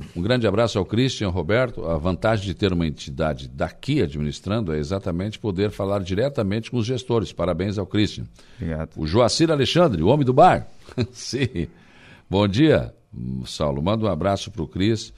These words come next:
Speaker 1: pessoa do bem. Grande trabalho no nosso Hospital Regional de Araranguá.
Speaker 2: Obrigado,
Speaker 1: O
Speaker 2: José.
Speaker 1: Márcio dos Santos tá perguntando o seguinte: pergunta pro Cris, eh, por que que aquele pessoal que trabalha com o D P vat na portaria da policlínica tá dando as senhas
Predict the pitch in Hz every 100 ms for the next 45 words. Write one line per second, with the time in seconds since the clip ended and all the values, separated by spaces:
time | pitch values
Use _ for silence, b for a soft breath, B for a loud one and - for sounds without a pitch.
0 | b b b 80 78 - 101 92 80 82
1 | 73 98 110 131 - b b - 69 67
2 | 95 104 95 - 80 85 90 82 80 -
3 | 82 85 82 - - 85 82 85 80 73
4 | 80 82 71 82 78 85 80 76 73 -
5 | _ b b b b - 87 87 87 82
6 | - 135 175 220 - 151 110 180 180 160
7 | 147 156 123 147 - 92 92 - 143 175
8 | 190 151 110 92 123 117 - - 107 95
9 | 104 95 139 151 160 - 143 131 113 95
10 | 110 117 101 85 92 90 78 98 92 80
11 | - 90 80 85 - 73 67 95 - 76
12 | 69 90 76 - 80 92 78 - 92 73
13 | - 104 80 - 73 76 104 85 71 -
14 | 107 76 62